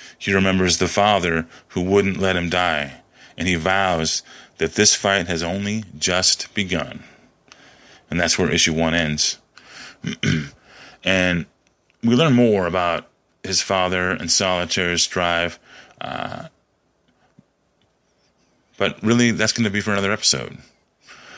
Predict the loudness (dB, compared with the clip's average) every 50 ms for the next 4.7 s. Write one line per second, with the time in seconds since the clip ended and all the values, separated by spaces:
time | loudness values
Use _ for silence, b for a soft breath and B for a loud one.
0 | B B B -14 -14 -12 -12 -14 -14 -16 -18 -16 -8 -2 0 2 2 2 2 2
1 | 2 2 2 2 0 2 0 0 0 0 0 -2 -2 -2 -2 -2 -2 -2 -2 -2
2 | -4 -6 -8 B B B B B B -10 -10 -8 -8 -10 -10 -12 -16 _ _ -12
3 | -6 -2 2 4 4 4 4 4 2 2 2 2 2 2 2 2 2 0 0 -2
4 | -2 0 0 0 -2 0 0 0 0 2 0 0 -2